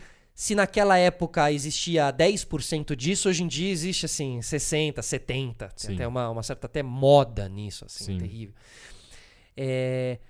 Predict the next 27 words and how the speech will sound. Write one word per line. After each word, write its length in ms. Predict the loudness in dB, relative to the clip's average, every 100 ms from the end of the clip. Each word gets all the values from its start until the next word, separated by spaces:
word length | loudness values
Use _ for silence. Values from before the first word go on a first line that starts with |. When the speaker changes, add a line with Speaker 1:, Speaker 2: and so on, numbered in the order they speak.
| -8
Speaker 1:
mas 160 | -2 0
você 80 | 2
falou 280 | 2 4 4
isso, 260 | 2 0
me, 120 | -2
me, 160 | -2 -2
me 180 | -2 0
veio 220 | 4 4
aqui 160 | 4 0
na 100 | 0
cabeça, 560 | 0 2 4 4 2
assim, 340 | -4 -6 -6 -4
né? 260 | 0 2
O 120 | 0 0
movimento 840 | 0 0 0 0 0 -2 -4 -2
emo, 340 | 0 0 0 -2
assim. 300 | -4 -6 -8 -14 _
Você 140 | -4
chegou 340 | 2 4 6 6
a 60 |
receber 320 | 6 4 2 0
mensagem 420 | 2 2 2 0
de 140 | -4
fã 340 | -2 2 2 2
falando 380 | 2 2 2
de 100 | 0
depressão? 680 | -2 0 0 0 2 4 4